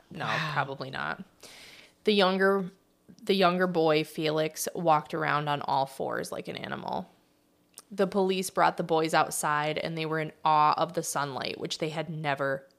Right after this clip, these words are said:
Speaker 1: seen before.
Speaker 2: Though, now, I feel obviously worse for all the children, but the police probably needed some therapy after that.
Speaker 1: Right.
Speaker 2: After seeing those conditions, and I, I, you would have nightmares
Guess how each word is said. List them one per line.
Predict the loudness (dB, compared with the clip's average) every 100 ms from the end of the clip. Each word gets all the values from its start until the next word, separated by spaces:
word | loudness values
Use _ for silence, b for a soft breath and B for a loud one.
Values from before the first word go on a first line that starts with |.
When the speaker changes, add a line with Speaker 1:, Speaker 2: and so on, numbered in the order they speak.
| _
Speaker 1:
seen | -12 -8 -8 -10
before. | -14 -10 -10 -10 -12 _ _ b b b b _ -6
Speaker 2:
Though, | -2 -2 -4 -6 0
now, | 4 4 4
I | 4 4 2
feel | -2 0
obviously | 0 0 -4
worse | -2 0 -2 -6
for | -6 -2 0
all | 0 -2 -4 -6
the | -4 -4
children, | 0 0 0 -4 -8 B B B
but | 2 2 2
the | 0
police | 0 -4 -4 -4 -4 -4 -4 -6 _ _ _ -20
probably | 0 4 6 4 0 -4
needed | -4 -4 -4
some | -6
therapy | -4 -4 -4 -6 -10 _ -6
after | -6 -4 -2
that. | 0 -2 -4 -18 _ 0
Speaker 1:
Right. | 0 4
Speaker 2:
After | 4 2 0
seeing | -4 -2 -2 -2 0 0
those | -2 -4
conditions, | -6 -4 -6 -4 -6 -4
and | -6 0
I, | 0 0 -8 _ _ 0
I, | 0 0 _ _
you | -12 -6 -2
would | -2
have | -2 -6
nightmares | -6 -4 -4 -4 -6 -10